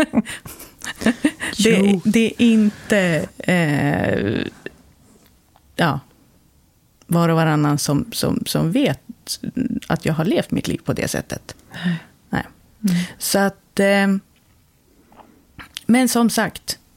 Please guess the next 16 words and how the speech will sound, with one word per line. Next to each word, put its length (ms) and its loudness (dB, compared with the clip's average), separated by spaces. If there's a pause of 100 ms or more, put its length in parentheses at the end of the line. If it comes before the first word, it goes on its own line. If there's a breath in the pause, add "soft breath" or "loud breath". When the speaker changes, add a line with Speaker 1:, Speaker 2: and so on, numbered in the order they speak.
(200)
Speaker 1:
eh, 380 0
väldigt 680 0
stort 320 -2
förtydligande 680 0
på 140 -4
det, 200 0
att 200 -6
det 240 0
är 240 -2
ju... 300 0 (840 loud breath)
Vi 100 0
kan 160 0
ju 20 2
inte 140 0
backa 420 -2
tiden. 540 2